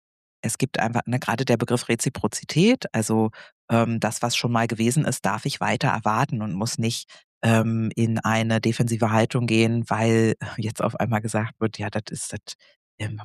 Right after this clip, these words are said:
wurde ja nicht neu besprochen“ oder sowas, ne? Wenn wir das doch machen, ne, also, wenn wir in diese Übersteigerung gehen, dann, ähm, wird damit so getan, als entstünden Beziehungen ausschließlich durch Verträge.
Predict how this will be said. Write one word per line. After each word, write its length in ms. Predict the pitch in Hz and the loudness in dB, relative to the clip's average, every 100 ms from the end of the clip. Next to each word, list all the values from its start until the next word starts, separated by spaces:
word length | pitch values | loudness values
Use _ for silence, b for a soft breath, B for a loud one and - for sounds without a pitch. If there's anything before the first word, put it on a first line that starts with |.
| - | -4
wurde 140 | 110 | 0
ja 160 | 110 113 | 0 -2
nicht 200 | 110 107 | -4 0
neu 240 | 110 113 | 2 2
besprochen“ 540 | - - - 104 107 | 2 -4 -2 -2 -2
oder 180 | 131 - - | -6 -10 -12
sowas, 440 | - - 120 - | -10 -8 -8 -4
ne? 300 | 110 131 170 b b _ - | 0 2 0 b b _ -2
Wenn 120 | 117 | 2
wir 80 | 131 | 4
das 200 | 120 117 | 2 2
doch 300 | 110 104 - _ _ _ | 0 -2 -6 _ _ _
machen, 580 | 107 107 123 - 240 330 - _ _ _ _ _ _ _ _ - | -2 0 0 2 2 2 -6 _ _ _ _ _ _ _ _ 2
ne, 60 | 131 | 4
also, 160 | 147 127 | 4 4
wenn 120 | 120 | 2
wir 80 | 117 | 4
in 60 | 117 | 2
diese 160 | 113 | 2
Übersteigerung 680 | 110 113 - 110 139 160 170 | 2 2 2 0 2 2 2
gehen, 320 | 165 170 185 B B _ _ | 4 2 2 B B _ _
dann, 380 | 113 113 143 147 - | 2 4 4 2 2
ähm, 440 | 123 120 120 120 - | 2 4 2 -2 0
wird 160 | 120 - | 0 2
damit 300 | 113 139 - | 2 2 0
so 80 | 127 | 0
getan, 560 | - - 110 117 160 | 0 -2 0 2 2
als 220 | - 117 - | 0 -2 -2
entstünden 600 | 120 - - 131 - 139 | -4 -2 0 0 -2 -4
Beziehungen 560 | - - 135 147 147 - | -4 -4 2 4 4 0
ausschließlich 960 | 110 135 - - 127 135 - 147 139 | 2 2 0 -6 0 0 2 -2 2
durch 200 | 131 123 | 2 2
Verträge. 600 | - 117 - 123 143 95 | 0 -4 2 2 4 0